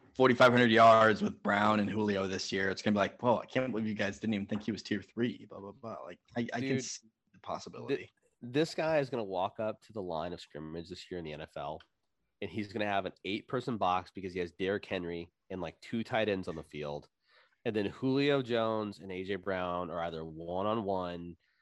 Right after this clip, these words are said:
Speaker 2: or, like, in a zone.
Speaker 1: Yeah.
Speaker 2: Like, bro, if you cannot, like, look, I am a subpar minus athlete. I have an okay arm,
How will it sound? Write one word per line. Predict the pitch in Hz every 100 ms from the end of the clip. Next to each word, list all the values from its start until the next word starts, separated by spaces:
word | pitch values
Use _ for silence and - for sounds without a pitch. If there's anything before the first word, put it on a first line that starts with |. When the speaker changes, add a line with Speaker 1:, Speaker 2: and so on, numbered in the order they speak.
| _ _
Speaker 2:
or, | 101 95
like, | 85 82 -
in | 101 104
a | 107
zone. | 92 98 95 90 85 78 76 - _ _ -
Speaker 1:
Yeah. | - 78 - _ _ _ _ -
Speaker 2:
Like, | 123 104 92 - 101 104 -
bro, | 110 113 113 110 113 120 120
if | 110 98 -
you | 110 131 139 -
cannot, | 87 92 101 110 - -
like, | 101 101 _ _ _ _ 101
look, | 101 92 - _
I | 104 107 120
am | 95
a | 85
subpar | - - 107 104 95 - 98 95
minus | 85 87 87 80 -
athlete. | 80 82 104 101 - _ _ _ 107
I |
have | 110
an | 104 -
okay | 90 92 123 113
arm, | 113 113 117